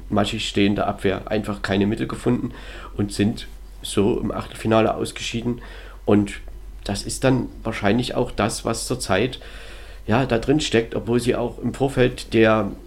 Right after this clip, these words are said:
Europameisterschaft schon gute Leistungen gezeigt haben. Ja, kann man sich auch erinnern an Nations League Spiele, zum Beispiel auch gegen Deutschland. Und da hätte man schon denken, dass sie da ein bisschen weiter sind, aber warum man nun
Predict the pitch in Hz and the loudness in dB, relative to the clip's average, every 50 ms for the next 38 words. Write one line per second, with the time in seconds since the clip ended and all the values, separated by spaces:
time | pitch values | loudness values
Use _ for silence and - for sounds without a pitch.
0 | - - - - - - 110 113 120 - 135 123 120 117 117 - 110 - 120 117 | -14 -12 -12 -6 -2 0 0 2 2 4 4 4 4 2 0 -2 -4 -4 -4 -4
1 | 107 - - 104 101 - - - - 113 98 98 98 98 - - 95 95 98 98 | -4 -4 -6 -6 -4 -4 -2 0 2 2 4 4 2 2 0 -2 -2 0 0 -2
2 | 98 - - - - 98 98 98 - - - 98 98 95 101 101 104 98 - - | -4 -6 -8 -6 -2 0 0 0 -2 -2 0 2 2 4 4 4 4 2 2 -2
3 | - - - - 104 107 110 110 110 - - - - - 113 113 104 101 104 117 | -6 -4 0 2 2 4 4 2 0 -2 -4 -4 -2 0 2 2 2 4 4 6
4 | 123 123 120 - - - - - - - - - - 101 98 98 104 110 - 139 | 6 6 4 2 -2 -12 -14 -14 -14 -14 -4 2 4 6 8 8 8 6 4 2
5 | 131 - 120 113 - - - 120 110 107 113 110 - - 117 135 120 110 104 101 | 0 2 0 0 -2 -2 -2 0 2 4 2 2 4 2 2 4 6 6 6 6
6 | 98 - - 98 95 95 98 98 - - 107 101 98 95 95 95 95 92 - - | 4 2 0 0 0 0 -2 -4 -2 -2 -2 -2 -2 -2 0 0 0 0 -2 -2
7 | 95 92 92 95 - - - 107 101 101 98 - - - - - - - - - | -2 -2 -2 -4 -6 -4 0 0 2 2 0 -2 -8 -12 -14 -14 -14 -14 -14 -10
8 | - 98 98 - 117 117 120 117 117 - 117 123 143 - 113 110 - 107 120 127 | -8 -6 -2 2 4 4 4 4 4 4 4 6 6 6 6 6 6 4 2 0
9 | 117 123 117 - 113 98 113 117 113 110 127 - - - 101 98 98 98 120 - | 0 0 0 0 0 2 2 4 2 2 0 -2 -2 -2 0 2 4 4 4 4
10 | 135 - - 101 110 135 139 - - - 113 107 104 110 110 110 110 107 107 104 | 2 2 2 2 2 2 0 -2 0 0 2 2 4 4 4 4 2 2 0 0
11 | 101 107 120 131 117 113 113 117 123 131 135 131 123 - | 0 2 2 4 4 4 4 4 4 4 4 2 2 -2